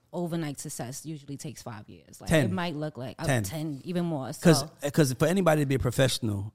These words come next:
Speaker 2: at anything, it takes ten thousand hours. And it usually takes ten thousand hours. Ten thousand hours usually takes ten years.
Speaker 1: Jeez.
Speaker 2: The reason why we have been able to excel in the podcast space is because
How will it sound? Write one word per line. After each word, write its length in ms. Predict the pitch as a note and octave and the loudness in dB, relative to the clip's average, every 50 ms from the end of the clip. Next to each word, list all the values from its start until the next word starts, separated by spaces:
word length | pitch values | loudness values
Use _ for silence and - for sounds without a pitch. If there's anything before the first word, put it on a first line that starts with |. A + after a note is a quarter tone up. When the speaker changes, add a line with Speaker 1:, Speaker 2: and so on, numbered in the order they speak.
| _ - | _ -14
Speaker 2:
at 100 | B1 D#2+ | -10 -8
anything, 380 | A2+ A2+ G#2 A2+ A2+ G#2+ G#2 G#2 | -6 -6 -6 -8 -12 -14 -14 -16
it 80 | G2 - | -12 -12
takes 200 | A2+ F#2+ - - | -10 -8 -8 -8
ten 140 | - G2+ D#2+ | -8 -8 -8
thousand 320 | D2+ - D#2+ E2 - - | -10 -14 -14 -14 -14 -14
hours. 440 | - - - - - - - - _ _ _ _ _ _ _ _ _ _ _ _ _ _ _ _ _ | -14 -16 -16 -16 -18 -20 -20 -20 _ _ _ _ _ _ _ _ _ _ _ _ _ _ _ _ _
And 220 | - A#2+ A2+ A2 - | -6 -4 -4 -4 -4
it 80 | - A2+ | -4 -2
usually 300 | A2+ C3 C#3 B2+ B2+ A#2+ | 2 2 2 2 0 -2
takes 260 | - B2 A2+ - - | -2 -4 -2 -2 -2
ten 200 | - C3 A#2+ G#2+ | -2 -2 -2 -2
thousand 300 | A2+ A#2 A2+ G#2 A2 A#2+ | -2 -4 -4 -4 -2 -2
hours. 500 | A#2+ B2 B2 B2 B2 A#2+ B2 - - - _ _ _ | -2 0 0 -2 -2 -4 -6 -8 -12 -16 _ _ _
Ten 180 | - - C#3 C3 | -4 -4 0 2
thousand 240 | C3+ B2+ A#2+ A#2 B2 | 2 2 2 2 2
hours 260 | A#2+ A#2 A2+ G#2+ A2 | 0 0 0 0 0
usually 240 | A#2 A2+ G#2+ A#2 G#2 | -2 -2 -2 -6 -6
takes 460 | - - A#2 F#2+ - - - - - _ _ _ _ | -6 -8 -8 -10 -10 -12 -14 -14 -14 _ _ _ _
ten 220 | - - A2+ F2+ | -8 -8 -8 -8
years. 140 | F2+ F2 - _ _ _ _ _ _ _ _ _ _ _ F#3 | -8 -12 -16 _ _ _ _ _ _ _ _ _ _ _ -20
Speaker 1:
Jeez. 60 | G3 F3+ C#3+ C3 A#2+ _ _ _ _ _ _ _ | -20 -20 -20 -20 _ _ _ _ _ _ _ _
Speaker 2:
The 100 | B2+ C3 | 0 2
reason 240 | D#3 F3 D#3 D3 | 2 2 2 2
why 100 | D3 C3+ | 0 0
we 160 | B2 A#2 C3 C#3+ | 0 0 0 -2
have 120 | C#3 B2 | -2 -2
been 160 | C3+ B2+ B2 | -4 -4 -4
able 180 | B2 B2+ A#2+ A#2 | -6 -6 -8 -10
to 140 | - - B2 | -10 -10 -10
excel 400 | G#2 G#2 - - C3+ B2 B2 A#2 | -8 -4 -4 -2 -2 -4 -6 -8
in 120 | - G#2 | -8 -10
the 80 | G#2+ G2+ | -10 -8
podcast 460 | - C3+ C3 C3 A#2+ - C#3 B2+ A#2 | -6 -4 -4 -4 -4 -4 -6 -6 -6
space 300 | - - C3+ C3 B2 - | -6 -6 -6 -6 -6 -8
is 160 | - - G2+ G#2 | -10 -10 -10 -10
because 440 | A2 G#2+ - B2+ A#2 A2+ G#2+ - | -12 -14 -12 -12 -10 -10 -12 -14